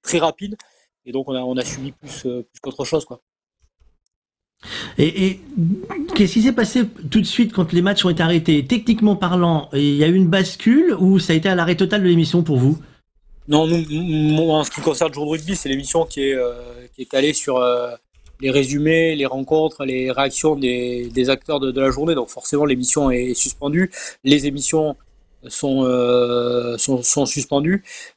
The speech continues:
Speaker 1: Euh, donc on bascule sur des, sur des rediffusions, sur, euh, des programmes de, de complément. Et, euh, il y a quand même une activité qui, qui se con-, qui se, qui se poursuit avec, euh, notamment le, le digital, les, les supports digitaux qui sont, euh, qui sont toujours, euh,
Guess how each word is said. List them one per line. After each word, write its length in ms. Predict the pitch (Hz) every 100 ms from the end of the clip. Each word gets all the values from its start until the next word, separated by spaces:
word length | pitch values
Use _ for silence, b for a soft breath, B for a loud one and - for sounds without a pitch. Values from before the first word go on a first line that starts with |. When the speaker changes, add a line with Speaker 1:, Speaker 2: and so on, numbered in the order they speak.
| -
Speaker 1:
Euh, 260 | 123 123
donc 220 | 120 123 131
on 60 |
bascule 360 | 123 123 - 147
sur 200 | - 123
des, 280 | 123 120 117
sur 140 | 131
des 80 | 123
rediffusions, 640 | 123 127 - 127 131 160
sur, 280 | 175 - 123
euh, 260 | 123 123 120
des 80 | 120
programmes 360 | - 123 135
de, 200 | 127 123
de 100 | 120
complément. 540 | 123 131 135 131 175 - B B B B
Et, 200 | 131 127
euh, 440 | 123 117 117 117 120
il 60 | -
y 40 |
a 80 | 139
quand 120 | 156
même 100 | 147
une 100 | 151
activité 440 | 147 131 143 139 160
qui, 300 | - 131 127
qui 100 | -
se 60 | -
con-, 220 | 143 143
qui 100 | -
se, 260 | - - 127
qui 140 | 120
se 80 | -
poursuit 400 | 127 131 - 165
avec, 300 | 139 131 -
euh, 560 | 127 123 120 117 120 117 B B B -
notamment 320 | 127 127 135
le, 420 | 135 123 120 120 120
le 180 | 123
digital, 420 | 120 123 131 175 170
les, 100 | 120
les 120 | 120
supports 280 | - - 131
digitaux 360 | 120 131 180
qui 120 | 185
sont, 300 | - 127 127
euh, 80 | 120
qui 100 | -
sont 120 | 135
toujours, 380 | 120 131 139 127
euh, 240 | 117 117